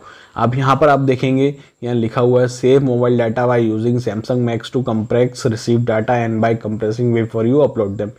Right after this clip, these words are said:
आप इसका मतलब ये कहने का है कि अगर आप कोई फ़ोटो या वीडियो अगर रिसीव करते हैं, तो उसको कंप्रेस करके डाउनलोड करेगा, और अगर आप अपलोड करते हैं, तो वो उसको कंप्रेस करके अपलोड करेगा। इससे आपका डेटा का सेव होगा, डेटा का आपको फ़ायदा होगा।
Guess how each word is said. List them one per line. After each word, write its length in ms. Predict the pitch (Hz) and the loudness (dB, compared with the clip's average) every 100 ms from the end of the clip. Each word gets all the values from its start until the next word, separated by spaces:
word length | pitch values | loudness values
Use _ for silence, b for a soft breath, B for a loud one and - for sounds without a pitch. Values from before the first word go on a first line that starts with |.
| B B B | B B B
आप 200 | 98 113 - | -4 -4 -4
इसका 240 | - 127 | -8 -2
मतलब 200 | 120 123 | 2 4
ये 80 | 123 | 2
कहने 340 | 123 107 113 | 0 -2 -2
का 80 | 117 | 0
है 140 | 120 | 2
कि 100 | 123 | 2
अगर 160 | 123 120 | 2 2
आप 160 | 117 117 | 0 0
कोई 160 | 120 | -2
फ़ोटो 440 | 113 117 107 117 117 | -2 -2 0 2 2
या 120 | 113 | 2
वीडियो 540 | 107 107 107 117 127 127 B B | 2 0 2 2 0 -4 B B
अगर 240 | 101 110 | -4 -2
रिसीव 340 | 113 110 131 135 - | -2 0 2 2 2
करते 240 | 123 117 | 0 2
हैं, 120 | 127 | 0
तो 100 | 127 | 2
उसको 240 | 123 - 127 | 0 0 0
कंप्रेस 400 | 117 107 117 113 | 0 0 0 0
करके 240 | 120 113 | 0 2
डाउनलोड 360 | 113 113 123 120 | 2 2 2 2
करेगा, 340 | 123 120 120 | 2 2 4
और 160 | 127 120 | 2 2
अगर 180 | 117 117 | 0 -2
आप 140 | 113 | -2
अपलोड 400 | 110 - 120 135 | -4 -2 -2 0
करते 280 | 131 113 123 | -2 -4 -2
हैं, 120 | 123 | -2
तो 80 | 120 | 0
वो 180 | 117 110 | 2 0
उसको 240 | - 139 | 0 -2
कंप्रेस 440 | 123 104 110 117 | -2 -4 -4 -4
करके 440 | - 117 104 - 131 | -4 -6 -4 0 2
अपलोड 400 | 123 104 113 131 | 2 0 0 0
करेगा। 420 | - 98 101 101 | -4 -8 -4 -4
इससे 260 | 101 - 117 | -6 -4 -4
आपका 260 | 107 - | -4 -4
डेटा 320 | 117 104 107 | -2 -4 -2
का 100 | 123 | 0
सेव 280 | 123 123 120 | 0 2 2
होगा, 340 | 117 113 131 123 B B B - | 2 0 -2 -4 B B B -2
डेटा 240 | 123 120 | 0 2
का 100 | 127 | 2
आपको 240 | 131 - 180 | 0 -2 -2
फ़ायदा 320 | 117 101 110 | -2 -2 -2
होगा। 240 | 107 104 | -2 -4